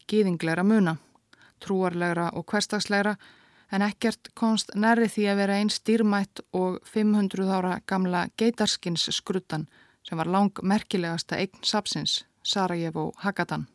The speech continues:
Það var hún sem safnverðirnir óttuðust mest um þegar Þjóðverjar héldu innreið sína í Sarajevo og það var hennar vegna sem þeim rann kalt vatn milli skinns og hörund þegar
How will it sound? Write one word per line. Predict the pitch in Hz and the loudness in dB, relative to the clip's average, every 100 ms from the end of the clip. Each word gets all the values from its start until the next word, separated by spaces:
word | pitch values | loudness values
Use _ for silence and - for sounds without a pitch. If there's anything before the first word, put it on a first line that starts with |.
| _ _ _ _ _ - _ - - - _ | _ _ _ _ _ -20 _ -20 -20 -20 _
Það | 190 | -2
var | 196 | 2
hún | 220 269 | 4 4
sem | - 233 220 | 4 2 0
safnverðirnir | - 240 226 226 226 220 214 | -2 -2 0 -2 0 -2 -2
óttuðust | 214 - 226 214 - | -4 -2 -2 -2 0
mest | 240 233 - | 2 0 0
um | 202 | -2
þegar | 160 - 160 - | 0 -4 -4 -2
Þjóðverjar | 190 185 185 180 175 | -2 0 0 0 -2
héldu | 170 202 185 196 | 0 -2 0 0
innreið | 208 202 196 | 2 0 -2
sína | - 208 196 | 0 0 0
í | 185 | 0
Sarajevo | 214 202 196 202 214 226 | 0 0 2 2 2 -2
og | - - - - - | -8 -20 -20 -10 -2
það | 202 | 0
var | 196 | 2
hennar | 226 247 220 | 4 4 4
vegna | 220 185 165 | 2 0 -2
sem | 170 170 | -2 -2
þeim | 165 160 | -4 -2
rann | 175 170 - | -2 -2 -4
kalt | - 208 - 190 | -4 -4 -4 -2
vatn | 214 190 196 | -2 0 -2
milli | 185 180 180 170 | -2 -2 -4 -4
skinns | - - 208 190 | -4 -2 -2 -2
og | 180 170 | -4 0
hörund | 214 220 208 | 0 0 -2
þegar | - 170 165 | -4 -4 -6